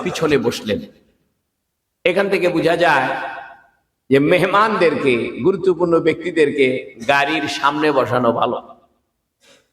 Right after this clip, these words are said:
তো নবী আলাইহিস সালাম বোরাকে আরোহণ করলেন, বোরাক ছুটে চলছে, এত দ্রুত গতি। কিছু দূর যাওয়ার পরে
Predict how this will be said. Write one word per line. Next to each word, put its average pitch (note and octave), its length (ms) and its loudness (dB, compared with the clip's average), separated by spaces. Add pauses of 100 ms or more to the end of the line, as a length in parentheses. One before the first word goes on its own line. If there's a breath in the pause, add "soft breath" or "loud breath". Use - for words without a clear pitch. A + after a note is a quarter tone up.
(1080)
তো C3+ 60 2
নবী E3+ 240 4
আলাইহিস E3 240 0
সালাম D3 240 2
বোরাকে C#3+ 360 2
আরোহণ C#3 360 0
করলেন, F#3 420 0 (680)
বোরাক C#3+ 460 2
ছুটে - 220 0
চলছে, B2+ 380 -2 (680)
এত - 260 -2
দ্রুত G#3 380 -2
গতি। C#3+ 640 -6 (760)
কিছু C#4 220 4
দূর C#4 200 4
যাওয়ার G#3+ 320 6 (100)
পরে F3+ 420 0